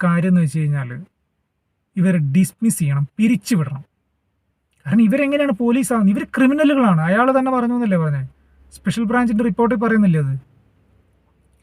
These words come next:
ഇവർ ക്രിമിനലുകളാണ്. എസ് ഐ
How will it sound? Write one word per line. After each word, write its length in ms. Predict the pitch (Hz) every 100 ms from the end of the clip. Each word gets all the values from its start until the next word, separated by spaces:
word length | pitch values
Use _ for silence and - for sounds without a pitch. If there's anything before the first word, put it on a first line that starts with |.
| _ _ _
ഇവർ 160 | 170 247 302 -
ക്രിമിനലുകളാണ്. 760 | 220 247 294 294 262 220 160 143 147 - -
എസ് 260 | 190 175 -
ഐ 100 | 262